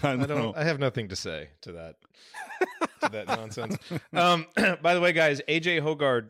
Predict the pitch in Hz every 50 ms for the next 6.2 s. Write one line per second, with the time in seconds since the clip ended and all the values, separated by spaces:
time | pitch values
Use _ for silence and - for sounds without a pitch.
0 | - - 127 117 110 - - - - 135 139 - - 143 131 113 - - 120 120
1 | 113 - 113 98 87 - - 113 104 101 95 - 110 101 - - 92 80 73 65
2 | - - 107 110 117 117 - - 135 123 110 101 107 98 95 - - 120 117 113
3 | - - 101 95 90 - 98 92 - - 92 87 82 - - 92 87 80 - 92
4 | 85 - - - 85 80 80 - 95 - - 131 - 107 120 127 - - 117 107
5 | - - 113 98 - - 104 95 76 69 - - 101 101 101 90 101 98 95 -
6 | - 98 87 82